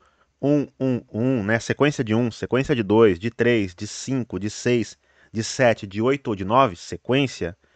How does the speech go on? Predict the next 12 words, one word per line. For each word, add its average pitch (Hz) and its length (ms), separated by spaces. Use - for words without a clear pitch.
né, 90 140
os 82 80
números 95 240
iguais, 98 520
um, 101 180
um, 87 160
um, 110 240
dois, 98 220
dois, 85 160
dois, 104 480
três, 110 340
sabe? 120 300